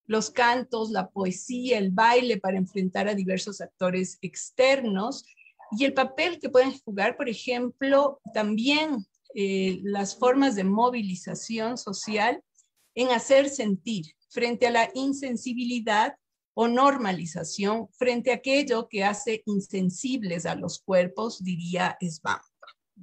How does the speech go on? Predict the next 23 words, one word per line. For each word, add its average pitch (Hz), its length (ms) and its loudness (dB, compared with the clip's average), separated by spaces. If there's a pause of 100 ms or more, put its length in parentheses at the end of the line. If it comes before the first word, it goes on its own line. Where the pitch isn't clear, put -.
(200)
Entonces, 240 420 -6 (680)
eh, 254 640 4 (260)
digamos 202 480 0
que 233 100 -8
más 247 200 0
allá 254 340 4
de 240 120 2
las 190 240 -4
arenas 208 420 -4
de 226 100 -4
lo 233 300 -4
público, 277 720 -6 (120)
también 240 380 0
hay 254 420 2
resistencias 269 1400 0
desde 202 260 -4
espacios 196 640 -4
cotidianos, 160 1080 -6 (800)
prácticas 269 720 2
que 202 100 -12
contraponen 196 760 -2
otras 196 540 -4
formas 185 680 -2